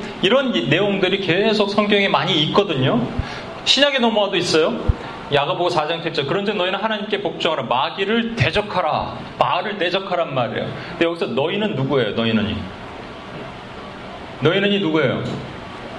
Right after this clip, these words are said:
사람? 교회죠, 교회. 제가 말하는 핵심이 뭐예요, 지금? 무비보셋이 뭐라고? 무비보셋은 바알을 대적하고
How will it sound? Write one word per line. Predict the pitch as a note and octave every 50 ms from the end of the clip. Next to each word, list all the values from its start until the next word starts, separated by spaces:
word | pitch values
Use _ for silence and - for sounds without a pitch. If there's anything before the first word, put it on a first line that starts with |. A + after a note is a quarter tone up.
| - - - - - - - - - - - - - - - C4 - - - - - - - - - - - - - - - - - - - - - - - - -
사람? | - - - - F#3 A3 A#3+ A#3 - - - - - - - - - - - - - - - A#2+ A#2+ - - - - - - - - - - -
교회죠, | - C#3 G3 A3+ C4+ C4+ C4 A#3+ - - A3+ A3+ A3+
교회. | - - C3 B2 C3 C#3 C#3 C#3+ D#3 E3 D#3 B2 G2+ F2+ E2+ E2+ - - - - - - - - -
제가 | - - F3+ A3 A3
말하는 | A3+ B2 C#3 F#3 A3+ A#3+ A#3 A#3 A#3
핵심이 | A#3 A#3 A#3 - C#4 C4+
뭐예요, | - - C3+ C#3+ E3 F#3+ F3
지금? | - - - C#3+ C#3 B2+ A#2+ A2+ - - - - - - - - -
무비보셋이 | C3+ F#3+ A3 A#3 A#3 A3+ G3+ F#3 - G3 - - G3+ G#3
뭐라고? | - D#3+ F3+ F3+ E3 F3 A#3 D#4+ D#4+ - - - - - - - - - - - - - - - - - - - - -
무비보셋은 | - F3+ G3+ A#3 A#3 A3 G#3+ G3+ G3+ G3 G3 - A3 G#3+ G3 - - - - -
바알을 | - D3 C3+ D#3+ G3+ G#3 G#3 G3+
대적하고 | - F3 F3 F3 G3+ G3 - F#3+ F#3 F3 F3+ A3+ C#4 D4 - -